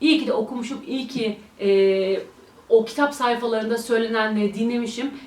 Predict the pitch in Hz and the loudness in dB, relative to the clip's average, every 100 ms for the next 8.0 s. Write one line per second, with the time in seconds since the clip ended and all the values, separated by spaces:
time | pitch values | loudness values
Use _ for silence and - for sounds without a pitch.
0 | - 254 294 - - - 202 202 196 185 | -2 0 0 -6 -20 -8 0 2 2 0
1 | - 269 254 240 233 285 294 - 196 190 | 0 0 0 0 0 -2 -2 -4 -2 -2
2 | 185 - 269 220 247 220 226 240 226 226 | -4 -8 -10 -8 -6 -4 0 2 2 0
3 | 247 285 - - - - 226 220 240 226 | -2 -4 -8 -16 -20 -6 -2 -2 -2 -4
4 | - 190 175 180 175 185 170 - 185 170 | -4 -4 0 -2 -2 -10 -12 -8 -6 -4
5 | 240 - - - 202 202 190 190 - - | -6 -8 -18 -10 -2 2 2 2 -2 -2
6 | 339 339 - 220 214 240 240 240 220 214 | 0 0 -6 -8 -4 -4 -2 -2 0 0
7 | 220 226 226 214 196 - 240 233 285 285 | 0 -2 -4 -4 -4 -2 -2 0 -2 -4